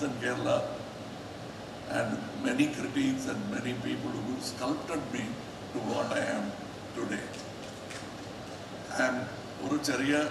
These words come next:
where all this product is made എന്ന് പറയുമ്പോൾ എൻ്റെ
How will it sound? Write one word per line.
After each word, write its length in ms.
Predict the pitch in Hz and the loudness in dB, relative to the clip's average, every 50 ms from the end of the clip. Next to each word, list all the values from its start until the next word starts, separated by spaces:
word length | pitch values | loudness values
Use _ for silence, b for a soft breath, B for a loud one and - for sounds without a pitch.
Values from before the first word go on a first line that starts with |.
| - - - - - 120 123 | 0 -4 -4 -4 -2 0 4
where 200 | 127 139 151 151 147 | 8 8 10 12 12
all 180 | 151 156 156 151 156 156 - - - - - - - - | 12 10 10 8 6 2 0 -2 -6 -6 -6 -6 2 6
this 160 | 147 139 131 - - - - - - - | 6 6 6 6 2 2 0 -2 -4 -4
product 420 | - 135 127 131 139 143 143 - - 147 | 0 4 6 6 8 8 6 6 4 2
is 80 | 131 120 - - 135 | 2 2 2 4 6
made 240 | 135 131 131 131 135 127 - - - - 135 | 8 8 8 6 4 2 -2 -4 -4 -2 2
എന്ന് 140 | 131 131 127 120 | 2 2 4 4
പറയുമ്പോൾ 500 | 123 123 123 123 123 123 127 120 117 110 107 110 - - - - - - - - - - - - 143 | 4 4 4 4 2 2 2 2 2 2 0 -2 -4 -6 -6 -6 -8 -8 -8 -8 -8 -6 -2 0 0
എൻ്റെ 240 | 120 120 127 123 | 2 4 4 6